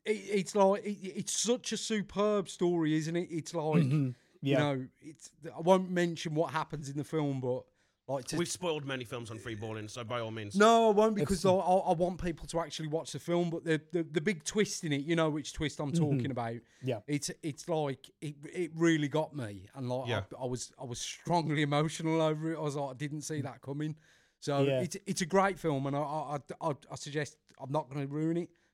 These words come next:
Speaker 1: Go and watch the film. It's
Speaker 3: Oh.
Speaker 1: brilliant.
Speaker 3: Well, it's, it's, it's always nice to
Speaker 1: Be-
Speaker 3: see someone from knifer being, uh, getting some success.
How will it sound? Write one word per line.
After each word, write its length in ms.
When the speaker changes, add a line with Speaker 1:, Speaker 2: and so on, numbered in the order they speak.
Speaker 1:
Go 80
and 120
watch 220
the 60
film. 240
It's 140
Speaker 3:
Oh. 40
Speaker 1:
brilliant. 400
Speaker 3:
Well, 120
it's, 120
it's, 240
it's 160
always 280
nice 180
to 80
Speaker 1:
Be- 60
Speaker 3:
see 120
someone 240
from 200
knifer 420
being, 240
uh, 220
getting 220
some 220
success. 420